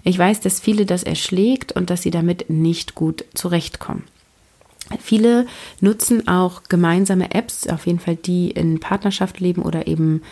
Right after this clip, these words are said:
mit Familien sich irgendwie die, ähm, auf, das Aufziehen der Kinder teilen. Also sowas wie die Bring-App zum Lebensmittel einkaufen,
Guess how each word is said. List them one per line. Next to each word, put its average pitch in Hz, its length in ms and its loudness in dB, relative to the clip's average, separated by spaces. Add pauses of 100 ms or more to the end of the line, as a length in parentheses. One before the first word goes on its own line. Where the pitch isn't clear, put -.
(320)
mit 165 160 0
Familien 175 540 4
sich 170 240 -4
irgendwie 165 380 0
die, 160 440 0
ähm, 160 320 -2 (220)
auf, 170 240 -6
das 165 160 -8
Aufziehen 180 380 -2
der 160 80 0
Kinder 165 400 -2
teilen. 240 500 -2 (580)
Also 165 800 4
sowas 160 440 -2
wie 160 100 2
die 156 100 -2
Bring-App 175 720 0
zum 160 280 0
Lebensmittel 180 760 0
einkaufen, 165 1000 -2